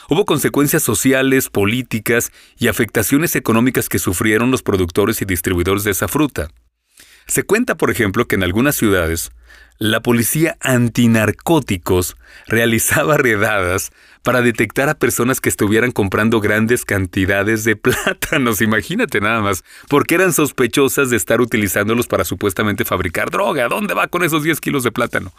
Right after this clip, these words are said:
Se necesitaba una gran cantidad de esa fruta para llevar a cabo la receta. Por eso también algunos jóvenes se dedicaban a vender plátanos. En ese entonces,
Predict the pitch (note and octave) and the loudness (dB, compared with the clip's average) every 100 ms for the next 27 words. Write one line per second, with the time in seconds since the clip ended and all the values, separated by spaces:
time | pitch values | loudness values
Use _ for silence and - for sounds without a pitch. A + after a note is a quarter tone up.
0 | _ - - - - - C#3+ D3+ D#3+ D#3 | _ -20 -20 -20 -20 -4 0 0 0 0
1 | G#3+ A#3+ G#3+ F3 F#3+ F#3+ E3 C3+ C3 C#3+ | 0 0 2 2 0 0 0 2 2 2
2 | D3 D3+ C3 B2 A#2+ C#3 A#2 G2 G2+ A2+ | 2 0 0 0 0 -2 0 2 2 0
3 | G#2 G#2+ G#2 G2 G2+ C3 - - - _ | 0 0 0 0 0 -2 -6 -14 -20 _
4 | _ - _ C3+ C#3 F3+ F3 C3 A2+ A2+ | _ -20 _ 0 2 0 0 2 2 2
5 | G#2+ B2+ D3+ - D#3+ A#2+ F2 F2+ - - | 2 2 2 0 0 2 2 -2 -4 -10
6 | - - - A#2+ A#2 A2 - B2 C3+ A#2+ | -20 -10 -4 0 0 0 0 2 2 2
7 | G2+ G2 A2 - C3 C3+ C#3 E2+ D#2 D2 | 2 2 0 0 -2 -2 -2 -6 -6 -8
8 | - - _ _ - A#2+ D#3+ G#3 G#3 D#3+ | -12 -14 _ _ -6 0 2 2 0 2
9 | A#2 - G#2+ - | 0 0 -2 -6